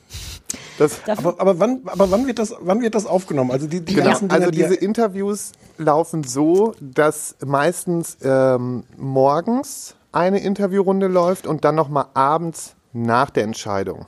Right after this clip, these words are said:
Speaker 2: Ah.
Speaker 1: Und es ist natürlich so, vor der Entscheidung werden auch vereinzelt immer Leute noch mal zur Seite genommen und interviewt, ne? Damit man halt das Feeling besser reinbekommt. Wie aufgeregt seid ihr gerade und so, ne? Also das findet dann schon statt.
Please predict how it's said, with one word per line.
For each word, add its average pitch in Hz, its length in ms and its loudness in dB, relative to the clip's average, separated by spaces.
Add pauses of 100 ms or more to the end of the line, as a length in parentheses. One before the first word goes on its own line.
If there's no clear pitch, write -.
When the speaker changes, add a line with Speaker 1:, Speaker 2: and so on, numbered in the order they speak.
(640)
Speaker 2:
Ah. 180 680 0
Speaker 1:
Und 190 240 6
es 196 100 0
ist 185 120 -4
natürlich 175 360 2
so, 156 300 0
vor 160 320 2
der 180 100 2
Entscheidung 151 520 0
werden 135 180 2
auch 110 220 0
vereinzelt 110 500 0
immer 107 160 2
Leute 101 320 4
noch 101 80 0
mal 101 100 -2
zur 104 140 -4
Seite 101 300 2
genommen 98 240 -2
und 98 100 -4
interviewt, 90 560 -6
ne? 143 220 4
Damit 117 240 2
man 113 160 0
halt 113 160 -2
das 104 100 -10
Feeling 127 400 2
besser 110 300 2
reinbekommt. 104 580 0
Wie 135 80 4
aufgeregt 131 640 0
seid 101 240 2
ihr 107 80 2
gerade 98 340 -2
und 95 160 -6
so, 98 220 -6
ne? 139 180 0 (560)
Also 127 300 2 (320)
das 139 160 0
findet 165 240 -2
dann 147 140 2
schon 160 200 0
statt. 180 220 0